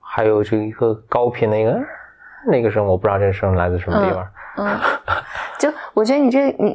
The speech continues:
Speaker 2: 你，你的描述其实都还，还挺好的，要好于，
Speaker 1: 嗯。
Speaker 2: 反正好于当时我，我们的反应。
Speaker 1: 嗯。
Speaker 2: 就是你比如说，你说这是空气净化器的嗡嗡声。
Speaker 1: 嗯。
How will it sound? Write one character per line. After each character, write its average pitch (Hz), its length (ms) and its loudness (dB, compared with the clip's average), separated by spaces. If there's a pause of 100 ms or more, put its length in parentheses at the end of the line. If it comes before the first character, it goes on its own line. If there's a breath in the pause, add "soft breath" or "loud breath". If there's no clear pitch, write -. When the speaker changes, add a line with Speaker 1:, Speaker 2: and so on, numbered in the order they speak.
Speaker 2:
你， 202 160 2
你 196 180 2
的 196 60 4
描 208 180 4
述 269 160 2
其 247 160 0
实 220 60 4
都 233 100 4
还， 202 400 0 (400)
还 - 220 -2
挺 240 140 2
好 220 220 -2
的， - 280 -10
要 208 140 2
好 160 280 2
于， 175 200 2
Speaker 1:
嗯。 208 100 -6 (880)
Speaker 2:
反 185 140 0
正 202 60 2
好 185 180 0
于 175 80 0
当 196 180 2
时 190 140 2
我， 190 260 2
我 175 220 2
们 120 100 -4
的 190 80 2
反 - 240 -4
应。 - 100 -6 (180)
Speaker 1:
嗯。 107 180 2 (380 loud breath)
Speaker 2:
就 - 140 0
是 196 380 2
你 208 80 2
比 214 80 2
如 202 140 4
说， 226 420 0 (540)
你 185 120 0
说 247 200 2
这 240 100 0
是 214 100 6
空 247 240 0
气 240 140 0
净 220 180 2
化 220 160 0
器 214 280 0
的 156 380 0 (500)
嗡 185 300 0
嗡 185 180 -6
声。 - 260 0
Speaker 1:
嗯。 101 260 2